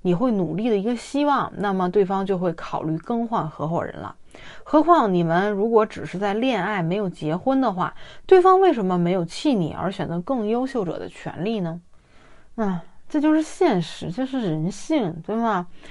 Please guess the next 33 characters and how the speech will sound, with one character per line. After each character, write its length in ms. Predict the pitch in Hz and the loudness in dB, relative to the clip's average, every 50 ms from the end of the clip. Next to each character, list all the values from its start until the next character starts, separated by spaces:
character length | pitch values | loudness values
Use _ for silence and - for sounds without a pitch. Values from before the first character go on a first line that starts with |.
| - - - - | -14 -12 -6 0
如 120 | 277 320 | 2 4
果 160 | 311 349 285 | 6 6 4
他 100 | 240 262 | 4 4
能 140 | 269 277 277 | 0 0 0
选 160 | 269 - - | -2 -4 -4
择 140 | 151 156 170 | -2 -2 -2
一 60 | 190 | 0
个 120 | 196 208 196 202 | 0 0 0 0
愿 260 | 233 302 311 285 226 | 2 2 2 2 2
意 80 | 202 | 0
跟 140 | 185 202 214 | 0 -2 -2
他 100 | 226 240 | -2 -4
共 220 | 240 - 285 247 196 | -2 -2 -2 0 0
同 180 | 196 208 233 | 0 -2 -4
进 340 | - - 330 349 285 208 175 | -4 0 2 2 2 2 2
步 200 | 175 165 151 147 | 0 0 -2 -2
的， 120 | - - - | -4 -6 -6
能 180 | 151 185 240 | -4 -4 -2
够 120 | 254 285 277 | -2 -2 -2
带 220 | - - 302 269 | 0 0 0 0
领 140 | 208 - 147 | -2 -4 -4
他 160 | 156 156 170 | -4 -6 -6
不 120 | - - 208 | -6 -8 -6
同， 200 | - 185 185 190 | -6 -4 -6 -6
不 180 | - 262 254 | -4 -4 -4
停 220 | - - 180 202 - | -4 -4 -6 -8 -4
进 280 | - 302 320 269 202 | 0 0 2 2 0
步 160 | 175 165 156 | -2 -4 -6
的 140 | - - 151 | -6 -6 -10
更 220 | - - 262 233 180 | -8 -8 -8 -8 -8
好 240 | - - - - - | -10 -12 -14 -12 -10
的 80 | - | -10
人， 220 | 143 - - 190 | -10 -10 -12 -14